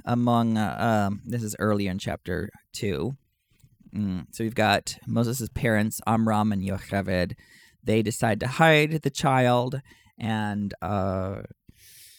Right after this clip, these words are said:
they, in a way, sort of in a, a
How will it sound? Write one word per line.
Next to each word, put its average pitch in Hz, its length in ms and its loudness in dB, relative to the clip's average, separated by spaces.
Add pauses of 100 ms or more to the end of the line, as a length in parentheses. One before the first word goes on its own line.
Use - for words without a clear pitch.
(520)
they, 123 260 4
in - 280 0
a 131 80 8
way, 151 720 6 (1400)
sort 151 260 6
of 143 200 6
in 135 100 0
a, 127 140 6 (300)
a 151 100 0